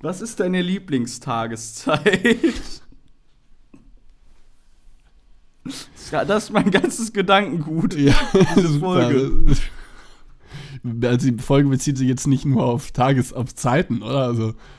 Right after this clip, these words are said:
Speaker 1: Ja, was ist deine Lieblingstageszeit?
Speaker 2: Also wenn wir jetzt morgens, mittags, abends und nachts in Auswahl stellen,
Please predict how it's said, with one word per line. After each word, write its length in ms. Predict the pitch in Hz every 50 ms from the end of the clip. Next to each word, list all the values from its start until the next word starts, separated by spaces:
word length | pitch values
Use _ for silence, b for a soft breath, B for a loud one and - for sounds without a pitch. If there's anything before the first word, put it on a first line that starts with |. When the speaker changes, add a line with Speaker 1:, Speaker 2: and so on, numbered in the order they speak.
| B B B B 117 104 B B - - -
Speaker 1:
Ja, 140 | - 98 98
was 160 | 117 165 208
ist 120 | 208 - -
deine 160 | 196 196 196 190
Lieblingstageszeit? 1200 | 190 196 - - 117 113 110 - - 104 92 90 92 92 - - - 90 78 69 76 - - _ - - _ _ _ - -
Speaker 2:
Also 300 | - 123 120 123 123 131
wenn 180 | 123 135 139 139
wir 80 | 139 135
jetzt 420 | 131 135 127 - - - - -
morgens, 500 | - 123 139 147 175 185 202 196 - -
mittags, 580 | 147 151 143 - 175 170 170 175 - - - -
abends 440 | - 135 135 147 147 156 151 -
und 180 | 151 143 123 110
nachts 480 | 123 120 117 - - - - - - -
in 220 | - - 113 113
Auswahl 380 | 101 110 110 - - 117 107 104
stellen, 420 | - - 117 110 113 120 139 160